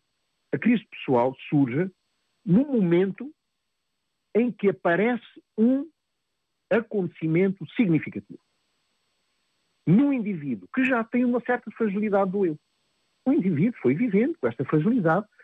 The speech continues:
devido a vários fatores, nós já vamos ver alguns deles. Estes, estes fatores de-,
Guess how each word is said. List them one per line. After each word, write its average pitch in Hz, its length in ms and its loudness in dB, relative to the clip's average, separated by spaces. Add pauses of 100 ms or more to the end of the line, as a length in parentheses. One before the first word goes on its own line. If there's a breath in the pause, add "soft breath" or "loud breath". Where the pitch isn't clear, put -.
(200 soft breath)
devido 156 380 2
a 123 40 0
vários 107 300 -2
fatores, 202 460 0
nós 127 160 -10
já 139 80 -8
vamos 135 300 -2
ver 156 160 2
alguns 113 380 -2
deles. 143 280 0 (1200 soft breath)
Estes, 254 440 0
estes 233 340 0
fatores 175 480 0
de-, 156 220 -8